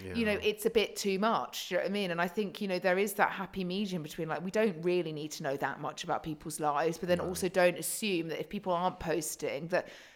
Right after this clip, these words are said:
Speaker 1: things haven't changed in their life. Like, look at our parents' era, look at our grandparents' era. Like, they didn't post shit, so they just got on with their life. I
Speaker 2: Yeah,
Speaker 1: wish
Speaker 2: like,
Speaker 1: my
Speaker 2: the,
Speaker 1: life was like
Speaker 2: the
Speaker 1: that.
Speaker 2: O G posting was weddings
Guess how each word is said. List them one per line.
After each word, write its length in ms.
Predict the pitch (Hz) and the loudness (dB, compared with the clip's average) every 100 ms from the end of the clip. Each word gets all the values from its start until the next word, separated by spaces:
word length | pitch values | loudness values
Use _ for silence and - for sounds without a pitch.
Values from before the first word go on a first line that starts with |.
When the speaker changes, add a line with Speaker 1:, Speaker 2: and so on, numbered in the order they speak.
| _ | _
Speaker 1:
things 220 | - 226 208 | -2 0 2
haven't 280 | 247 269 | 0 0
changed 400 | - 185 156 156 | -2 0 0 -2
in 100 | 165 | -2
their 140 | 147 135 | 0 2
life. 280 | 131 143 - | 0 -2 -4
Like, 140 | - | -2
look 220 | 240 - | 0 2
at 80 | 294 | 4
our 100 | 269 | 4
parents' 580 | 277 254 254 277 190 - | 2 2 2 2 -2 0
era, 200 | 165 165 | 0 0
look 140 | 190 | 0
at 60 | - | 2
our 100 | 214 | 2
grandparents' 760 | 208 185 220 - 196 170 160 | 4 2 0 -2 0 0 -2
era. 400 | - 147 131 117 - - - - | -4 -2 -2 -4 -6 -14 -8 -4
Like, 180 | 247 - - _ _ - | -4 -6 -20 _ _ -6
they 80 | 349 | -4
didn't 180 | 359 | -4
post 320 | - 285 269 - | 2 6 6 4
shit, 640 | - - 330 339 - - | 0 2 4 6 4 2
so 80 | 269 | -4
they 60 | |
just 100 | 240 | -2
got 160 | - 262 | 4 6
on 140 | 285 | 6
with 100 | 320 | 4
their 160 | 311 233 | 4 6
life. 400 | 202 165 160 - | 8 8 6 2
I 100 | 233 | 4
Speaker 2:
Yeah, 100 | 240 | 6
Speaker 1:
wish 140 | 285 220 | 6 4
Speaker 2:
like, 120 | 247 | 4
Speaker 1:
my 200 | 262 294 | 6 8
Speaker 2:
the, 60 | 294 | 10
Speaker 1:
life 300 | 233 208 - | 10 8 2
was 220 | - - | -2 -2
like 140 | 190 | -4
Speaker 2:
the 160 | 147 143 | 4 4
Speaker 1:
that. 120 | 359 | 8
Speaker 2:
O 260 | 151 156 147 | 12 12 12
G 280 | 117 131 131 | 6 2 2
posting 960 | - 135 123 120 - - 120 151 151 - | 2 2 2 0 -4 -2 -2 -2 -8 -12
was 600 | 110 101 101 98 95 90 | -8 -2 0 0 -2 -4
weddings 680 | 92 107 107 110 131 139 | -2 -2 -2 -4 -6 -12